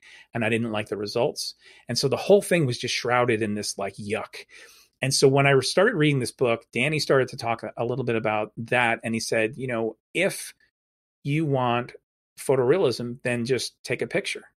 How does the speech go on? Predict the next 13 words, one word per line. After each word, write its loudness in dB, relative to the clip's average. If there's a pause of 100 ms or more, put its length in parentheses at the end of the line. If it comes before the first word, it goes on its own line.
(600)
And 4
I 6
know 6
that 4
sounds 4
like 2
a -2
funny -2
sentence, -4 (140)
but 2
for 2
whatever 6
reason, 2